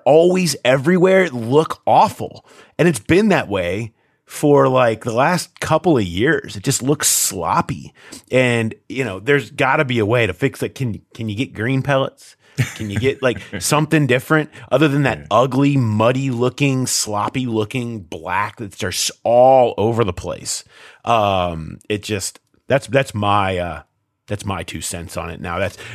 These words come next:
Speaker 1: I am offended with my eyes. They get offended with their lower extremity injuries. We all have our issues
Speaker 2: <laughs>
Speaker 1: with whatever it is.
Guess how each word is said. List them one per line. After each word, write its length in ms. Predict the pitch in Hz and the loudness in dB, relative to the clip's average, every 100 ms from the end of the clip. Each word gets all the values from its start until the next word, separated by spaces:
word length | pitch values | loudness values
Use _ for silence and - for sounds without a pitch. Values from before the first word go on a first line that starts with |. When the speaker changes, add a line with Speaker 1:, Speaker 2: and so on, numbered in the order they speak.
| 98 _ - - | -18 _ -10 0
Speaker 1:
I 200 | 143 165 | 2 2
am 120 | 156 | 0
offended 400 | 127 139 127 113 | -2 -2 -4 -6
with 100 | 110 | -8
my 160 | 107 107 | -4 0
eyes. 420 | 165 170 165 117 | 2 2 0 2
They 140 | 147 | 2
get 120 | 147 139 | 4 2
offended 400 | - 139 135 120 | 2 2 2 0
with 140 | 123 | 0
their 160 | 123 117 | 2 4
lower 280 | 131 131 | 6 6
extremity 560 | 117 - 156 160 147 151 | 4 2 0 2 4 4
injuries. 400 | 151 139 151 143 | 4 6 4 4
We 140 | 123 | 6
all 220 | 151 147 143 | 6 6 4
have 240 | 139 131 | 2 4
our 120 | 123 | 4
issues 480 | 117 120 117 117 - | 6 4 2 0 0
Speaker 2:
<laughs> 120 | 135 | 0
Speaker 1:
with 160 | 131 139 | 2 4
whatever 500 | 135 135 117 120 110 | 4 4 2 2 2
it 60 | 104 | 0
is. 260 | 85 - | -4 -12